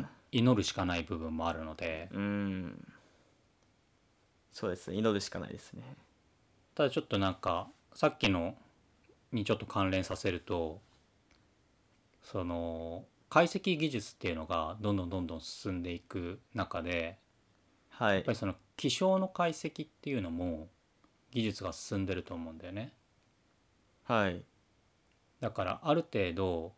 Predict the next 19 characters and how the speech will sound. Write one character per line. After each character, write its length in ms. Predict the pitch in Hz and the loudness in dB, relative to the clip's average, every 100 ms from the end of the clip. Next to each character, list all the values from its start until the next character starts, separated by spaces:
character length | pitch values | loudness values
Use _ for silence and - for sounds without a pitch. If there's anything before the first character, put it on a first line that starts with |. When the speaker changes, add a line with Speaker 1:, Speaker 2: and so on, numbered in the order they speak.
| - | -10
Speaker 1:
そ 160 | - | -4
の 120 | 92 87 | -4 -4
気 200 | - - | -6 0
象 540 | 101 95 92 92 95 | 2 2 2 0 -2
の 120 | 92 | -4
解 300 | - 101 95 | -2 0 0
析 1400 | 90 - 98 - - 92 90 90 90 90 87 87 87 87 - _ _ _ _ _ _ | -2 -6 -8 -8 -8 -4 -2 -4 -4 -4 -6 -6 -6 -10 -12 _ _ _ _ _ _
が 400 | - 107 80 85 _ _ _ _ _ _ _ _ _ _ | 6 8 6 0 _ _ _ _ _ _ _ _ _ _
も 100 | 123 | -2
っ 80 | 123 | 0
と 100 | 110 | -2
進 320 | - - 104 | -2 -2 0
ん 80 | 95 | 2
で 100 | 95 | 0
い 60 | |
く 80 | - | -2
こ 140 | - 98 | -4 -4
と 120 | 85 | 0
で、 360 | 92 85 80 | 2 0 -2